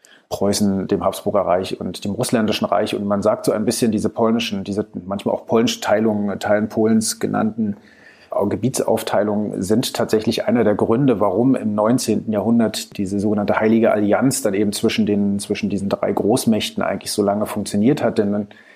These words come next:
die sind zum Teil politisch sehr, sehr unterschiedlich aufgestellt. Sie haben sehr unterschiedliche Ziele, aber sie sind auf Gedeih und Verderb eigentlich aneinander gebunden. Denn sobald einer zum Beispiel gegen den anderen über einen längeren Zeitraum Krieg führen würde, käm-, käme das ja vielleicht einer, einem Wiedererstarken des polnischen Staates,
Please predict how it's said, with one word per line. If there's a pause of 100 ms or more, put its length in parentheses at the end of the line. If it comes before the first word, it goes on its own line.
(220)
die
sind
zum
Teil
politisch
sehr,
sehr
unterschiedlich
aufgestellt.
Sie
haben
sehr
unterschiedliche
Ziele,
aber
sie
sind
auf
Gedeih
und
Verderb
eigentlich
aneinander
gebunden.
Denn (580)
sobald
einer
zum
Beispiel
gegen
den
anderen
über
einen
längeren
Zeitraum
Krieg
führen
würde,
käm-,
käme
das
ja
vielleicht
einer,
einem
Wiedererstarken
des
polnischen
Staates,